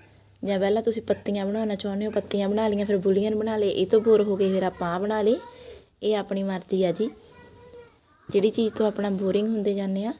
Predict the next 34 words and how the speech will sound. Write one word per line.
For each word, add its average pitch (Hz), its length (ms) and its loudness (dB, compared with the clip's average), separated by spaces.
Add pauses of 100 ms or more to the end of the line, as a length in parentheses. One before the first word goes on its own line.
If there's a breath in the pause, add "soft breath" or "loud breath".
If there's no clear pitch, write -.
(580)
ਦੂਸਰਾ 190 320 -4
ਫਲਾਵਰ 180 340 -2
ਆ 185 60 0
ਜਿਹੜਾ, 190 200 0
ਉਹ 208 100 0
ਆਪਾਂ 202 280 -6 (440)
ਕਵਰ 185 260 -4
ਕਰਦੇ 185 360 -2
ਜਾਣਾ। 165 200 -4 (680)
ਇਹ 214 140 6
ਨਹੀਂ 240 120 2
ਹੈਗਾ 185 160 0
ਵੀ 214 60 4
ਪਹਿਲਾਂ 214 280 2
ਆਪਾਂ 220 140 2
ਬੁਲੀਅਨ 190 340 2
ਹੀ 233 60 2
ਪਾਉਣੇ 202 240 -2
ਆ 190 40 -2
ਤਾਂ 196 100 0
ਬੁਲੀਅਨ 185 360 0
ਹੀ 196 180 0
ਪਾਉਣੇ 160 340 -4
ਆ। - 20 -4
ਹੁਣ - 560 -10
ਮੇਰੇ 196 160 0
ਆਹ 196 120 0
ਬੁਲੀਅਨ 226 320 0
ਰਹਿੰਦੇ 214 240 0
ਆ, - 20 2
ਥੋੜ੍ਹੀ 202 300 6
ਜਿਹੀ 220 120 6
ਮੇਰੇ 202 200 4
ਇੱਥੋਂ 190 320 -2